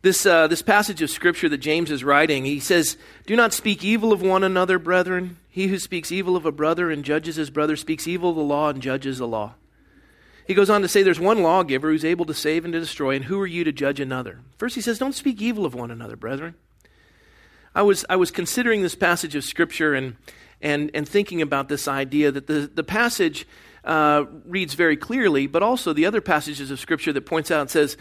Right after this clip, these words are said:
as a, as a minister, the Bible says, "As a minister, I'll be more strictly judged." So I'm familiar with judgment. Um, people observe how my children live. Uh, they watch what my wife wears, the car I drive. Uh,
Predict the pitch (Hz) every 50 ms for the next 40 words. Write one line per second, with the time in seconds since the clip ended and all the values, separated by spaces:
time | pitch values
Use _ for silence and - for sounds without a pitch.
0 | - - - - - - - 151 143 143 139 131 147 - - 151 151 147 156 185
1 | 247 277 254 - - - - 104 104 - - _ - - - _ _ _ - 165
2 | 165 160 165 180 190 185 - - 165 156 151 156 139 147 139 156 202 254 254 208
3 | - - - 131 131 135 135 - _ _ _ _ - - - - _ - 156 175
4 | 202 214 190 208 185 175 170 165 151 - - 170 165 - 165 151 143 151 143 123
5 | - - - - - - _ _ _ _ _ _ _ _ _ _ _ _ _ _
6 | _ _ _ _ _ _ _ - - - - 233 262 254 247 220 185 185 196 220
7 | 220 175 151 143 143 123 143 147 147 143 127 120 - - _ _ _ _ _ -
8 | - - - - - - - - 151 147 147 147 147 143 139 147 147 156 151 139
9 | - 196 220 214 220 220 196 185 175 160 147 - - - 101 - _ _ _ _
10 | _ - _ _ - 165 151 139 139 175 180 185 185 180 170 175 175 170 165 147
11 | 143 135 - - 180 185 180 190 196 190 196 190 185 - 170 180 185 196 202 196
12 | 190 - - _ _ _ _ _ _ _ _ - 147 151 139 135 135 135 143 143
13 | 139 135 135 143 147 156 156 165 - - 175 151 147 156 139 127 127 135 143 170
14 | 180 - 175 175 175 180 185 185 185 - - 123 - 156 160 170 180 180 175 170
15 | - 180 180 170 170 175 175 180 185 175 156 - - - 151 135 135 135 135